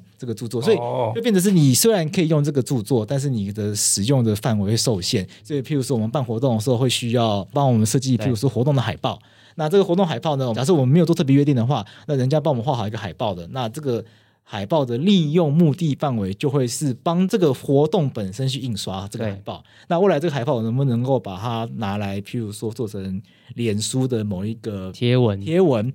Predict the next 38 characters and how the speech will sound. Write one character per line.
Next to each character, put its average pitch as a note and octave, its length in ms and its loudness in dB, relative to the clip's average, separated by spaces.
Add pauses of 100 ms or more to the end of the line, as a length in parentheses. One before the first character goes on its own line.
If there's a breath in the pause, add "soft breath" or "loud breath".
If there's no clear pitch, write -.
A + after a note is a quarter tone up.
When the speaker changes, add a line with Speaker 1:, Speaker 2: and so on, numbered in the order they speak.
(420 soft breath)
Speaker 1:
就 D#3 100 -4
超 D3 200 0
出 C#3+ 240 0
利 C3+ 160 4
用 B2+ 160 4
目 C3 120 2
的 B2+ 80 4
范 A2+ 220 0
围 F2 140 -6
了。 E2 60 -10
Speaker 3:
对， - 40 -6
就 B2+ 60 -2
必 A#2+ 120 -2
须 A2 140 -2
要 A2+ 100 2
事 - 320 -2
先 G2+ 220 0
约 G2 180 2
定 F#2 140 -4
好。 F2+ 60 -8
Speaker 1:
那 - 20 -6
我 C#3 60 -4
们 C3+ 80 -2
能 C#3+ 100 2
不 E3+ 60 4
能 D#3+ 160 4
拿 C3+ 140 2
来 A#2+ 220 2
印 B2 380 4
刷 D3+ 240 2
成 C#3 140 2
法 G#2+ 180 0
白 A2+ 120 -2
的 A#2+ 100 0
周 C#3+ 120 0
边 C3+ 160 0
商 B2 220 -2
品？ G#2 220 -6